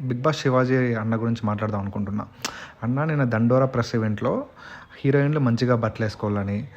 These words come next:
సామాన్లు చూపిస్తే ఏమీ రాదని, మంచిగా శారీ కట్టుకొని రండని, అట్లా చూస్తే మీకు కూడా మంచి మంచి అవకాశాలు వస్తాయని చాలా మంచిగా చెప్పాడు, మంచిగా చెప్పాడు. సరే, చెప్పినంత వరకు అక్కడ ఉన్నందరూ క్లాప్స్ కొట్టారు, విజిల్స్ వేశారు. సరే, మంచిగా చెప్పారులే, ఎవరు ఇట్లా చెప్పరు,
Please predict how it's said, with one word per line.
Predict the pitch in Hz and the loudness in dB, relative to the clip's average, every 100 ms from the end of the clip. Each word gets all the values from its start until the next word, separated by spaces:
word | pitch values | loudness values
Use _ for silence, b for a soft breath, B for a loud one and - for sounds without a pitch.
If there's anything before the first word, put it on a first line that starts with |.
| b | b
సామాన్లు | - 117 123 135 131 | -2 2 4 4 2
చూపిస్తే | 120 120 123 | 2 0 0
ఏమీ | 113 113 | 0 0
రాదని, | 107 104 104 104 | 0 0 -2 -2
మంచిగా | 107 113 131 135 | -2 0 0 0
శారీ | 120 110 120 | 2 2 2
కట్టుకొని | 113 - 110 101 | 2 0 0 0
రండని, | 98 98 101 101 B B - | -2 -2 -4 -6 B B -10
అట్లా | 110 123 | -4 -2
చూస్తే | 123 - 170 117 | -2 0 2 4
మీకు | 117 120 | 2 0
కూడా | 131 127 | 2 2
మంచి | 117 120 | 2 2
మంచి | 117 117 | 2 2
అవకాశాలు | 110 120 113 113 | 0 0 -2 -4
వస్తాయని | - 113 104 113 202 254 - - - 156 | -6 -4 -2 -2 -2 -6 -12 -20 0 4
చాలా | 160 139 - | 4 4 -2
మంచిగా | 123 135 147 180 | 2 4 4 4
చెప్పాడు, | 139 - 104 - - - - - | 2 2 -4 -4 -20 -20 -20 -4
మంచిగా | 151 135 151 | 0 2 4
చెప్పాడు. | 113 101 101 - B B B B - | 2 -2 -8 -12 B B B B 2
సరే, | 175 170 | 2 2
చెప్పినంత | 170 165 165 165 | 0 2 2 4
వరకు | 165 165 208 220 202 | 4 6 6 6 6
అక్కడ | 156 147 | 4 4
ఉన్నందరూ | 151 156 156 - | 2 2 2 2
క్లాప్స్ | 123 120 147 | 4 4 4
కొట్టారు, | 143 143 143 | 2 4 4
విజిల్స్ | 156 135 139 120 | 6 6 6 4
వేశారు. | 101 98 98 - - B B - | 0 -2 -4 -6 -12 B B -2
సరే, | 160 | 2
మంచిగా | 127 120 | 2 2
చెప్పారులే, | 127 143 139 127 139 | 2 4 4 4 4
ఎవరు | 117 131 | 4 4
ఇట్లా | 127 120 | 2 0
చెప్పరు, | 101 - 131 160 196 143 | -4 -2 2 4 4 2